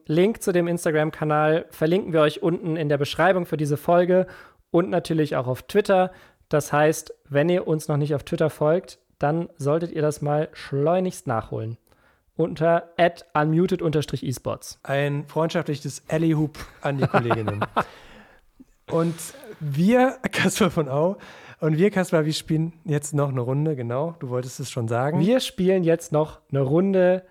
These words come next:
Speaker 1: Stadt, Land, Pro Gamer. Und wir hatten ja vor den Weihnachtsferien den Input von Nunia und Nomi vom E-Sports-Eintopf. Grüße gehen raus.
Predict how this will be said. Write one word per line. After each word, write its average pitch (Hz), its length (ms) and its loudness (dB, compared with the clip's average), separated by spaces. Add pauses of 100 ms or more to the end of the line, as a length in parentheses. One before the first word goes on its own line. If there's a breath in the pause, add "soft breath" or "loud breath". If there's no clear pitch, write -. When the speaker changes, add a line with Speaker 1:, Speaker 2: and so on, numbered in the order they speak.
(200 soft breath)
Speaker 1:
Stadt, - 580 -2 (260)
Land, 139 400 -2 (120)
Pro 156 200 4
Gamer. 123 360 0 (240 loud breath)
Und 147 160 -2
wir 156 100 4
hatten 208 220 2
ja 180 120 2
vor 180 240 2
den 180 140 2
Weihnachtsferien 143 800 0 (140)
den 147 180 2
Input 175 800 0
von 156 500 0
Nunia 180 440 4
und 147 180 2
Nomi 160 480 2
vom 151 260 -2
E-Sports-Eintopf. 147 920 -2
Grüße 170 320 0
gehen 156 180 2
raus. 139 480 2